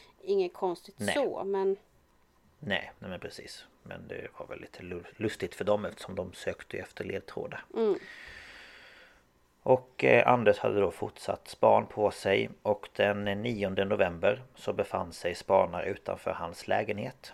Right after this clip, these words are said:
Speaker 2: från tidig förmiddag. Och framåt klockan ett så såg de Anders gå ut från sin port och båt till, eh, ett garage, eh, som då är i närheten av lägenheten där han hade sin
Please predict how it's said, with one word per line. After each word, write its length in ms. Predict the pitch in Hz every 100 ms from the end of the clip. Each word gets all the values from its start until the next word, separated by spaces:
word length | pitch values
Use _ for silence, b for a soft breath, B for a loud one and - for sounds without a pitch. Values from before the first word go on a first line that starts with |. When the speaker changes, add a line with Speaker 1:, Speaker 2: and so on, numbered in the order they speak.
| -
Speaker 2:
från 240 | - 95
tidig 440 | - 110 98 95 -
förmiddag. 600 | - 107 101 98 98 120 - - _ B B B B B B B
Och 120 | - 110
framåt 300 | 123 117 -
klockan 260 | 107 110 -
ett 420 | 120 - - -
så 220 | - 104
såg 420 | 98 - 92 90 87
de 280 | 85 85
Anders 600 | 92 113 113 110 - -
gå 140 | - 107
ut 200 | 101 -
från 140 | 95
sin 240 | - 90 87
port 540 | - 123 - - - -
och 260 | - -
båt 520 | 107 101 87 - - - -
till, 420 | - - 85 85 85
eh, 60 |
ett 240 | 87 - -
garage, 580 | 98 120 110 - - -
eh, 100 | - 90 - -
som 280 | - 92 85
då 200 | 85 82
är 140 | 82 85
i 80 |
närheten 500 | 82 85 85 - -
av 140 | - - -
lägenheten 600 | 87 - 101 104 - 95
där 100 | 85
han 200 | 85 85
hade 180 | 87 85
sin 300 | - 92 90